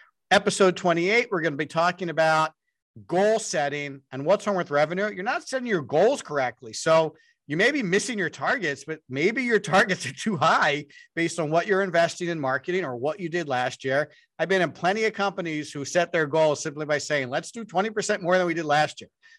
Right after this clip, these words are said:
No rhyme or reason, no review of opportunities, no review of market, no review of competition. Just, "We're gonna do twenty percent better." What do you think happened to them?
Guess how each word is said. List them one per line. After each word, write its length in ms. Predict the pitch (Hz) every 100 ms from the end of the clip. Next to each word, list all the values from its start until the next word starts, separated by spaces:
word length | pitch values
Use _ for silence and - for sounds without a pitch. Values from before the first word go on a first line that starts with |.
| -
No 200 | 139 180
rhyme 280 | 202 220 240
or 100 | 247
reason, 500 | 202 185 175 190 160
no 240 | 131 151 190
review 260 | 214 214 214
of 80 |
opportunities, 800 | 202 202 196 185 175 170 170 127
no 240 | 131 143 185
review 340 | 208 202 208
of 100 | 196
market, 440 | 170 165 165 156
no 200 | 135 147
review 260 | 202 208 208
of 100 | 202
competition. 720 | 196 170 180 165 151 160 151 - - -
Just, 320 | 151 143 -
"We're 140 | 156
gonna 160 | 202 226
do 120 | 226
twenty 280 | 190 185 196
percent 340 | 185 180 175
better." 300 | 160 135 95 - _ _
What 100 | 143
do 60 | 165
you 40 |
think 160 | - 180
happened 320 | 156 156 160
to 60 | 151
them? 260 | 131 98